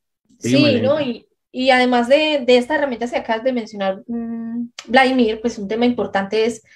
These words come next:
Speaker 1: por ejemplo, l-, las imágenes o que los botones, y, y encontramos allí unos recursos de diseño que Builderall ya nos suministra, fondos, botones, cosas que utilizamos mucho al momento de crear esos contenidos, al momento de crear nuestro lead magnet, nuestras páginas.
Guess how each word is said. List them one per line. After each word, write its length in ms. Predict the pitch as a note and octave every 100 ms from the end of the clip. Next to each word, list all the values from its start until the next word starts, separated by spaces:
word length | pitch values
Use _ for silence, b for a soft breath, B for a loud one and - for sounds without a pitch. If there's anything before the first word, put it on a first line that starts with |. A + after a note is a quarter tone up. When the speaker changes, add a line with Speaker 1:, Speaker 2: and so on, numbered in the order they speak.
| b
Speaker 1:
por 140 | - B3
ejemplo, 400 | A3 F3 A3+ A#3+
l-, 260 | A#3+ A3 -
las 380 | G3 G3+ - F3
imágenes 1000 | F3 F3+ A#3 A3+ A3 A3+ G#3 F#3+ G3 _ B B
o 140 | F#3+ F#3+
que 120 | A3
los 240 | G3+ F#3
botones, 720 | F3+ F3+ - B3 B3 B3 B3
y, 540 | A#3+ G#3 G3+ G3 G3 G#3+
y 80 | A3
encontramos 460 | G#3+ A3 A3 A#3+
allí 160 | C4 A#3
unos 160 | A#3+
recursos 500 | C4+ B3 A3+ G#3+ A#3+
de 100 | B3
diseño 520 | B3 G3+ G#3 G#3+ B3 B3 B _
que 160 | B3+ A3
Builderall 360 | A3 A#3+ B3+
ya 100 | A3+
nos 160 | G#3+ B3
suministra, 680 | A#3 F#3+ B3 B3 - G#3+ G3+
fondos, 560 | A#3 A#3+ A#3 A3 G3+
botones, 880 | F#3 F#3 - A#3 A3 A3 G#3 G#3 - B B B -
cosas 300 | C#4 C#4 E4+
que 80 | E4
utilizamos 540 | C#4 A#3 A#3 A3+ C4
mucho 360 | C#4 D4 C4+ C4+
al 120 | A#3+
momento 300 | G#3+ G3+ B3+
de 60 | B3+
crear 220 | G#3+ G3
esos 220 | A3+ B3
contenidos, 560 | A3+ G#3 F#3+ F#3+ A3+ B3
al 100 | G#3
momento 320 | F#3+ F#3 A3+
de 60 |
crear 220 | A3+ G3 F#3+
nuestro 280 | G3+ - F#3
lead 180 | F2
magnet, 460 | F#3 F#2+ G2+ - G3
nuestras 440 | G3 F#3+ - F#3+ -
páginas. 480 | G3+ G#3 G#3 G3